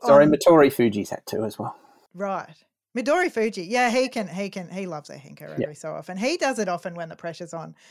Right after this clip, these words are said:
Speaker 2: I
Speaker 1: Hmm.
Speaker 2: think is my feeling on that. Tobizaru, he kicked it off, didn't he, on, on day four?
Speaker 1: Yep.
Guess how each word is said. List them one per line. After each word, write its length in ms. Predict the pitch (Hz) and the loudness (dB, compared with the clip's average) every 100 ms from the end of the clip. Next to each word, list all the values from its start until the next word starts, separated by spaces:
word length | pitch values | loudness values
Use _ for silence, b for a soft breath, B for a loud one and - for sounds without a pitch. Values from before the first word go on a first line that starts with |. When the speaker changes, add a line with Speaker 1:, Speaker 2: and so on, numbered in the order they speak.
| b - | b -2
Speaker 2:
I 80 | 151 | 0
Speaker 1:
Hmm. 60 | |
Speaker 2:
think 140 | 127 175 | 0 -4
is 120 | 175 | -12
my 120 | 170 | -14
feeling 340 | - 170 165 160 | -12 -14 -14 -14
on 100 | 160 | -16
that. 160 | 160 | -16
Tobizaru, 560 | - 339 427 339 330 285 | -6 -4 -2 0 0 0
he 140 | 277 | -4
kicked 280 | 359 320 - | -8 -12 -8
it 80 | 269 | -4
off, 260 | 214 - - | -4 -6 -8
didn't 220 | 233 247 | -10 -8
he, 140 | 185 | -8
on, 220 | 170 170 165 _ _ _ - | -8 -12 -16 _ _ _ -14
on 140 | 196 | -10
day 200 | 185 196 | -6 -6
four? 360 | 185 - 180 285 440 - _ _ - | -8 -8 -6 -4 -6 -8 _ _ 2
Speaker 1:
Yep. 200 | - - | 2 2